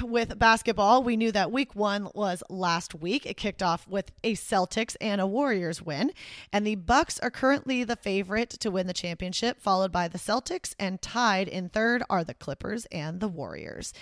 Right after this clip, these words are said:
So after week one, that's kind of the opening odds for the season. Suns guard Chris Paul became just the third player in N B A history to reach eleven thousand assists,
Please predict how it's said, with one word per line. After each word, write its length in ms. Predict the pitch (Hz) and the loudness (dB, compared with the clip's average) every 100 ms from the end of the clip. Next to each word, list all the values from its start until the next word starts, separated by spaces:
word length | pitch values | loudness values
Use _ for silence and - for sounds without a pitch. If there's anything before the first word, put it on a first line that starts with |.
| - - | -18 -8
So 140 | - | 2
after 240 | 208 247 254 | 4 4 0
week 180 | 262 - | 0 2
one, 360 | 277 247 208 - | 2 2 -2 -2
that's 240 | 185 - | -4 -4
kind 160 | - 208 | -4 -4
of 60 | |
the 100 | 190 | -2
opening 340 | 196 190 190 185 | -4 -4 -6 -4
odds 340 | 185 175 170 | -4 -4 -6
for 240 | - 170 160 | -8 -6 -4
the 80 | 160 | -4
season. 460 | 214 220 180 - - - - - - - | -2 0 0 -6 -14 -18 -18 -18 -20 -16
Suns 380 | - 247 254 262 | -4 0 0 0
guard 380 | 214 233 247 240 | 0 4 4 2
Chris 220 | - 233 | 0 -2
Paul 360 | - 220 254 254 | 0 4 4 4
became 340 | 226 226 220 | 0 0 0
just 240 | 202 208 - | 0 -4 -2
the 220 | 208 - - - | -2 -2 -4 2
third 440 | 262 269 208 175 | 4 4 2 -2
player 400 | - 214 196 208 | -2 0 2 0
in 200 | 226 202 | 0 -2
N 240 | - 214 202 | -2 -2 0
B 120 | 196 | 0
A 120 | 185 | -2
history 680 | - - 370 - 165 127 190 - - - | -4 -6 -4 -4 -6 -4 -6 -8 -20 -10
to 140 | - | -4
reach 260 | 202 233 - - | -2 -2 -2 -4
eleven 580 | 185 180 226 254 285 - - - | -4 -2 -2 -2 -2 -4 -10 -6
thousand 640 | 208 190 202 202 208 208 208 - | 2 4 4 2 -2 -2 -4 -8
assists, 720 | 170 - 233 175 - - - | -10 -2 2 2 0 -10 -12